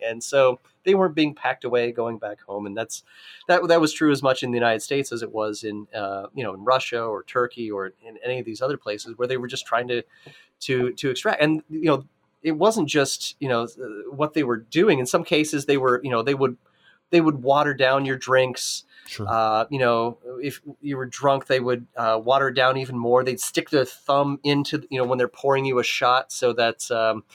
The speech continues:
Speaker 1: you know, you weren't getting as much for your money. And all that just kind of went into their own pockets, um, you know, in terms of what they, uh, what their own profits were like.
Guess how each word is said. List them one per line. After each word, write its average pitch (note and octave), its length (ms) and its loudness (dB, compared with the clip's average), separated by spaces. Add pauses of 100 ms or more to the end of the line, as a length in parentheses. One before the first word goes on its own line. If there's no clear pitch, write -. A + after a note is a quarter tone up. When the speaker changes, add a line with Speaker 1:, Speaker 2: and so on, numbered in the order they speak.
(360)
Speaker 1:
you B2+ 80 -6
know, A#2 100 2
you A#2+ 180 -2
weren't C#3 220 2
getting C3 240 -2
as A#2+ 140 -6
much B2 260 2
for B2+ 240 -2
your A#2 220 0
money. A#2 380 0 (260)
And D3 180 -4
all G#3 240 4
that D3 320 2
just C#3 180 -8
kind D3 160 2
of C3+ 60 2
went C#3 160 2
into C#3 180 -2
their B2 160 2
own E3+ 140 4
pockets, - 640 -8 (460)
um, G#2 500 -2
you C3+ 80 -8
know, G#2 160 -6
in G#2 80 -6
terms A#2 300 -4
of G#2 180 -10
what A#2 160 -6
they, A2+ 320 -4 (100)
uh, A2+ 220 -8
what A#2+ 140 -4
their B2 160 -2
own B2 160 0
profits G#2 420 -6
were G#2+ 80 -16
like. G2 320 -16